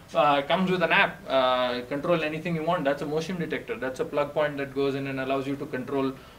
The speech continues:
Uh, you could switch on and off your T V, this projector, uh, whatever you want, you name it, right? Uh, this, uh,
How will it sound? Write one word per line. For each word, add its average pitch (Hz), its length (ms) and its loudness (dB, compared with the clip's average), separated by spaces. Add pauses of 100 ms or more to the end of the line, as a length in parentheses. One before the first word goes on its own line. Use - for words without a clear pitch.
(120)
Uh, 131 280 6
you 139 100 0
could 139 260 -8
switch 139 240 -8
on 139 180 0
and 143 120 -4
off 131 240 2
your 131 140 -2
T 139 200 -4
V, 143 140 -2
this 131 160 -10
projector, 131 640 -4 (420)
uh, 127 280 2
whatever 143 240 2
you 143 140 2
want, 170 240 0
you 139 80 -6
name 139 260 -2
it, - 100 -8 (440)
right? - 280 -6
Uh, 127 540 8 (120)
this, - 480 2
uh, 139 640 8